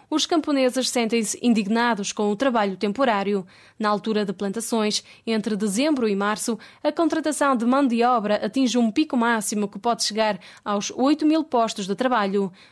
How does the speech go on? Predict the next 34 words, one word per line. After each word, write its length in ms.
Mas 300
as 120
empresas 480
não 220
conseguem 500
manter 360
o 60
mesmo 280
nível 320
de 80
contratação 760
todo 220
o 80
ano. 320
Não 180
obstante, 520
a 100
Associação 520
de 100
Empresas 440
Florestais 680
garante 400
que 80
trabalham 600
normalmente 640
quatro 380
mil 180
moçambicanos, 800
direta 500
e 120
indiretamente, 760
para 200
as 100
companhias. 760